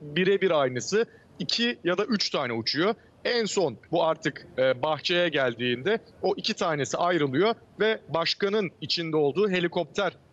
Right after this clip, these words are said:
iniş yapıyor. Böyle de bir, e, sanıyorum ki tabii uzman olmadığım için bir şaşırtma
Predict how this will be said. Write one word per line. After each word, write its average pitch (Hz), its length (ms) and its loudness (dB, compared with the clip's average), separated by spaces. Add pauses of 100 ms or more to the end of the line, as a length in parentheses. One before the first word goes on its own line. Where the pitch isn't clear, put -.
(120)
iniş 135 320 0
yapıyor. 147 360 0 (380)
Böyle 190 280 2
de 147 120 2
bir, 220 200 0 (240)
e, 147 40 2 (200)
sanıyorum 185 560 0
ki 143 140 -6
tabii 135 180 -6
uzman 139 340 0
olmadığım 127 480 2
için 214 280 0 (200)
bir 202 260 0
şaşırtma 190 680 -2